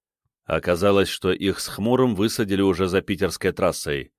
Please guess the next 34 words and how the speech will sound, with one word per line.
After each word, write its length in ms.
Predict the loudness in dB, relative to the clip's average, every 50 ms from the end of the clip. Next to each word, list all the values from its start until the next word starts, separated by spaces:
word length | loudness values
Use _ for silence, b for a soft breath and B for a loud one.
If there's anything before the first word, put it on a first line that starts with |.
| _ _
даже 320 | -6 -2 -2 0 0 0 0
ближе 360 | 0 2 2 2 2 0 -2
к 100 | -4 -2
Ниттису, 500 | -2 -2 -2 -2 -4 -6 -4 -2 -2 -4
чем 220 | -2 0 -2 -2
в 80 | -2 -2
момент 360 | -2 -2 0 0 -2 -2 -2
расставания 580 | -4 -6 -4 -4 -2 0 0 0 0 0 -2 -4
с 100 | -4 -6
Метком, 520 | -6 -6 -8 -4 0 2 2 2 0 -4 -6
Ломом 500 | -4 0 2 2 2 2 0 -4 -4 -6 -4
и 200 | -4 -4 -4 -4 -6
Заном. 560 | -4 0 0 0 0 0 -4 -8 -10 -12 -16 _ _ _ _ _ _ _ _ _ _ _ _ _ _ _
Заметив, 560 | -14 -4 -2 0 2 2 2 0 0 -2 -2 -2
куда 240 | -2 0 2 4 2
он 140 | 2 0 -2
смотрит, 540 | -4 -2 -2 -2 0 0 -2 -2 -2 -6 _ _ _ _ _ _
Олюшка 440 | -2 0 2 2 2 -2 -4 -6 -8
сказала: 560 | -4 -2 -2 0 2 2 0 0 0 -4 -8 -10 _ _ _ _ _ _ _ _ _ _ _ _ _ _
«Я 180 | -2 -2 0 0
предлагала 560 | 0 -2 -2 0 2 2 2 2 2 2 2
нести 360 | 2 0 -2 -2 -2 -2 0
вас 220 | 2 2 0 2 0
до 120 | 0 0
самого 400 | 0 0 0 0 0 0 0 0
входа 320 | -2 0 0 0 2 2
в 60 | 0 0
рудник, 480 | -2 -2 -2 -2 -2 -4 -4 -8 -14 _ _ _ _ _ _ _ _ -4
но 200 | 0 0 2 2
говорят, 440 | 2 4 4 6 6 6 4 2
что 240 | 0 -2 -2 0 0
здесь, 440 | 0 0 0 -2 -2 -2 -4 -8 -10 -8
возле 360 | -2 0 0 0 0 0 0
Ниттиса, 680 | 0 0 -2 -2 -4 -6 -6 -4 -2 -2 -2 -2 -4